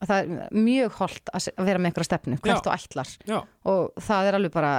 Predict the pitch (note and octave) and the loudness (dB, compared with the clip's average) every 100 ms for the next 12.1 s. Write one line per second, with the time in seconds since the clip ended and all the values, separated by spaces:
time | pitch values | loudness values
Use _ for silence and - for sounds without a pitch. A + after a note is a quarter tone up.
0 | - G#2 F3+ F3 F#3+ F#3 F3+ F3+ F3 D3+ | 0 -2 0 2 4 4 2 4 2 0
1 | - - - - G3+ - G#3 F#3 F3 E3 | -4 -6 -6 -2 -2 0 2 2 0 -2
2 | C#3+ - D3 D3 - - - - - G3+ | -4 0 2 2 0 -12 -18 -16 -2 2
3 | F#3+ G#3+ G#3 G3+ G3 - - F2 A2+ A3 | 2 2 0 0 -2 -6 -16 -16 -4 -4
4 | - B3 A3+ - G#3+ G#3 A3+ - A#3+ B3+ | -2 -2 -2 -2 0 2 0 0 0 0
5 | - G#3+ G#3 G#3 G3+ G3+ G3+ G#3+ G#3+ G3+ | 0 -2 0 0 0 0 2 0 0 0
6 | G#3 G#3+ G3+ G3 F3 F3 F3 E3 E3+ D3+ | 2 2 2 2 2 2 2 0 0 0
7 | D3+ - _ - - - _ _ - F#3+ | -2 -8 _ -20 -20 -20 _ _ -2 -2
8 | - - F#3 F3 F#3+ G#3+ F3+ F3+ E3+ - | -2 -6 0 2 4 4 2 2 0 -2
9 | - - - F#3 G#3 G#3+ F#3 F3+ E3 E3+ | -12 -12 -6 2 4 6 6 4 4 4
10 | D#3 C3+ A2+ A#2 F3 F#3+ G3 F#3+ G#3 G3 | 2 2 2 4 4 4 2 0 2 2
11 | F3+ - - G3 - G3 F3 - F#3+ D#3 | 0 -2 -4 -4 0 0 2 0 0 -2